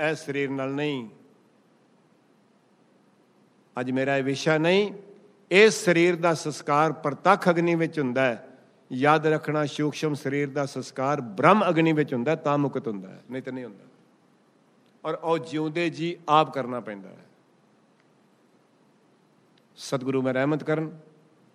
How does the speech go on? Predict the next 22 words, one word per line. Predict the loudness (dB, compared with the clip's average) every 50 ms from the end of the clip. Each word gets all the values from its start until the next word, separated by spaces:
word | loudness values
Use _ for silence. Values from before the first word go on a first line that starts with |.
| _ _ _ _ _ _ _ _ _ _ _ _ _ -2
ਬਖਸ਼ਿਸ਼ | 0 0 0 0 0 -4 -6 -4 -4
ਕਰਨ, | -4 -4 -4 -4 -8 -10 -12 -18 -20 -20 _ _ _ _ _ _ _ _ _ _ _ -6
ਕਿਰਪਾਲਤਾ | -4 -4 -2 -2 -2 -2 -2 -4 -6 -6
ਕਰਨ। | -4 -6 -6 -6 -8 -12 -16 -20 -20 -20 _ _ _ _ _ _ _ _ _ -20
ਜਿੰਨਾ | -14 -10 -8 -6 -2 0 2 2 2
ਕੁ | 0 0 -2
ਸਮਾਂ | 0 0 2 2 4 2 2 2 -2 -6 -12 -20 -20 -20 _ _ _ _ _ _ _ _ _ _ _ -4
ਗੁਰਦੇਵ | -2 0 0 2 4 4 4 4
ਨੇ | 2 0 0
ਮੇਰੇ | 0 0 0 -2 -2
ਅੰਜਲ | -2 -2 -2 -2 -2 -4 -4 -4
ਕਰਕੇ | -6 -6 -6 -6 -6 -6
ਬਖਸ਼ਿਆ | -4 -4 -6 -6 -6 -2 -2 -2
ਸੀ, | -2 -4 -8 -10 -12 -12 -18 _ _ _ _ _ _ _ _ _ _ _ _ _ _ _ _ _ _ _ _ _ _ -8
ਜੈਸੀ | 2 4 6 6 6 4 0 0
ਉਹਨਾਂ | 2 2 2 2
ਨੇ | 2 2
ਬਖਸ਼ਿਸ਼ | 2 0 -2 -2 -4 -6 -6 -2
ਕਰਕੇ | -2 -2 -2 -2 -2 -2
ਮੇਰੇ | -2 0 0 0 0 0
ਹਿਰਦੇ | 0 -2 -2 -2 -2
ਵਿੱਚ | -2 -2 -2 -4 -10 -18 -20